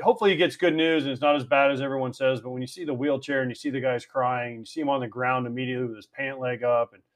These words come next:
pointing to his leg, it just, it was just such a bad scene after such a great game. And, and you feel for Edwin, you feel for the Mets, you, you feel for everybody involved, but gosh, you know, get better. And,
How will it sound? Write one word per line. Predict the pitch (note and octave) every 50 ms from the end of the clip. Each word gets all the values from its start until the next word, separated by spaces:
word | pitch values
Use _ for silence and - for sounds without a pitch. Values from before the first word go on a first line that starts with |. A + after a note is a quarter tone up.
| _ _ _ _ _ _ _ _ _
pointing | - D3+ D3+ D3 C#3+ B2+
to | C3 C3+
his | C3+ A#2+ A2
leg, | C3 C3 C3+ C3+ B2+ C3 A#2+
it | A#2+ - -
just, | - C#3 B2+ - _ -
it | D3
was | C#3+ C#3 B2
just | E3+ E3+ -
such | - G3 G3 -
a | D3+
bad | B2 - D3 C#3 D3 D3 D3 D3
scene | - - D#3+ D3+ C#3+
after | C3+ C3 - C3+ B2
such | - F#3 E3+ - -
a | C#3
great | A2+ G2+ C3+ D3 D3 C#3+ A#2 G#2
game. | C3 C#3 C#3+ C#3 B2+ A#2+ A2 A#2
And, | A#2 A2+ G#2 _ _ _ _ _ _ _ _ _ -
and | B2 B2+ C3+
you | B2+ C3
feel | - - F#3 F#3 F3 E3+
for | - - D3 C3+ B2+ B2 C3 - - C3+
Edwin, | C#3 D#3 C#3+ D3 D3 C#3+
you | C#3 B2+
feel | C3 - D#3 D3+ D3+
for | - D3 C3
the | C3
Mets, | B2+ C3 C#3 C#3 C3+ C3+ C#3 - - - -
you, | C3 C3 C#3
you | C#3 B2+ -
feel | - E3 E3+ E3+ D3
for | B2+ C3+ C3+ C#3
everybody | D3 D3+ D#3 D3+ C3 D3 C#3+ C3+ C#3 C3
involved, | B2+ B2 A2 C3 C3+ C#3 C#3 C#3 C3+ C3+ B2+ A#2 A2 A2+
but | B2 A#2+ A#2 _ _ _ _ _ _ _ _ _ _ _ _ -
gosh, | - D#3 D3+ B2+ A2+ - - C3
you | B2
know, | A#2 A2+
get | G#2+ C#3+ D#3+ - -
better. | D3 D#3 D#3 E3+ E3+ D3+
And, | C3+ C#3